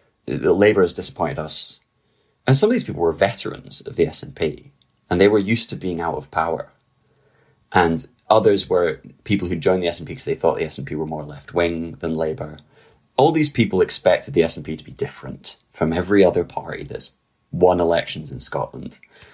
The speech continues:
And after years in power, they were realising that they weren't that different, that they were another successful bourgeois party.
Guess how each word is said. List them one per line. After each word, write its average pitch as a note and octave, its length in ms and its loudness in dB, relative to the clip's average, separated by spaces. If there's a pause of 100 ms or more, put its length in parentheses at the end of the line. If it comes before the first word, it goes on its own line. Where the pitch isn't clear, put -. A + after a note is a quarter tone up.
(280)
And E2+ 360 2 (280)
after F#2+ 280 0
years G#2 360 4
in G2+ 120 -2
power, D#2+ 340 2
they D2+ 160 -2
were D#2 160 -4
realising E2 840 0 (160)
that G#2 120 -2
they G#2+ 100 4
weren't F3 260 4
that - 160 -14
different, - 400 -12
that - 80 -12
they E2 80 4
were E2 160 2
another F2 300 2
successful - 680 -2
bourgeois D2 500 -2
party. D#2 600 -4